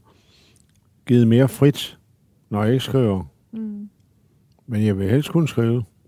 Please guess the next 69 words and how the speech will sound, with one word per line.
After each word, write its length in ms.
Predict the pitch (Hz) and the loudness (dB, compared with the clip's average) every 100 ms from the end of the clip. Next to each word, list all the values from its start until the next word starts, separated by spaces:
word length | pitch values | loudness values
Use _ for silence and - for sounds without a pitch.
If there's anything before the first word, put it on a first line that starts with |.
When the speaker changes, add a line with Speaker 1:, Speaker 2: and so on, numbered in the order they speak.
| _ _ _ _ _ _ _ | _ _ _ _ _ _ _
Speaker 2:
Er 40 | - | -6
Speaker 1:
Altså, 160 | 202 233 | 0 2
Speaker 2:
det 60 | |
det 80 | 220 | 2
Speaker 1:
det 120 | 110 | 2
Speaker 2:
bedste 200 | 247 - | 0 -4
sted 220 | 247 240 | -8 -4
at 80 | 233 | -2
være 200 | 226 208 | 0 -2
for 160 | 226 214 | -2 -6
dig? 80 | 220 - _ | -6 -12 _
Speaker 1:
Hva? 180 | 117 127 120 | 0 0 0
Speaker 2:
Er 60 | 202 | -2
det 160 | 202 226 | 0 -2
det 120 | 240 | -2
bedste 300 | 208 233 247 | -4 -4 -8
Speaker 1:
Ja, 60 | 208 | 0
Speaker 2:
sted 80 | 220 | 0
Speaker 1:
det 80 | 226 | 2
synes 100 | 127 | 2
Speaker 2:
at 60 | - | 4
være 80 | |
Speaker 1:
jeg 80 | 101 | 4
altså. 100 | - | 2
Speaker 2:
for 140 | 104 98 | 0 -2
dig? 80 | |
Speaker 1:
Det 80 | 110 | -2
er 120 | 117 | -2
det 100 | 107 | 0
altså, 240 | 98 87 101 80 123 | -2 -6 -12 -14 -10
ja. 200 | 107 104 - _ _ - _ | -8 -8 -10 _ _ -20 _
Men 100 | 113 | -10
det 80 | 104 | -4
kan 120 | 123 | 2
jeg 120 | 123 | 4
ikke 120 | 117 113 | 4 2
Speaker 2:
Er 40 | |
det 40 | |
Speaker 1:
rigtig 120 | 107 - | 0 0
Speaker 2:
en, 40 | |
Speaker 1:
mere. 100 | 107 | 0
Speaker 2:
er 60 | 107 | 0
det 60 | 233 | -2
en 80 | |
frisættelse? 640 | 220 285 294 277 226 226 214 - _ _ - - - - | -4 -4 -2 -2 -4 -6 -12 -16 _ _ -20 -20 -20 -6
Speaker 1:
Det 60 | |
er 40 | 127 | -4
en 60 | |
frisættelse. 640 | 117 147 135 135 98 87 101 - _ _ _ _ _ _ _ | 0 2 4 2 2 -4 -10 -12 _ _ _ _ _ _ _
En 60 | 120 | -20
frisættelse, 580 | - 131 123 120 87 101 | -8 -6 -2 -2 -4 -8
ja. 200 | 104 101 - _ _ _ _ _ _ _ _ | -8 -10 -12 _ _ _ _ _ _ _ _
Det 100 | 123 | 0
er 40 | 117 | 2
dit 200 | 120 120 | 2 2
ord. 300 | 110 98 82 - _ _ _ _ _ _ _ - | 0 -2 -6 -16 _ _ _ _ _ _ _ -10
Men 160 | 107 | -6
altså, 300 | 104 101 101 | -4 -4 -6
det 160 | 95 117 | -4 -2
er, 200 | 117 127 | 2 0
ja, 360 | 123 127 123 117 | 0 -4 -4 -2
hvis 200 | 113 - | -4 -4
man 120 | 113 | -4
kan 120 | 107 | -4
skrive, 340 | - 147 165 | -2 2 4
så 120 | 156 151 | 4 2
er 80 | |
man 180 | 139 135 | 2 2
altså 400 | 113 107 - 104 | 2 0 -4 -6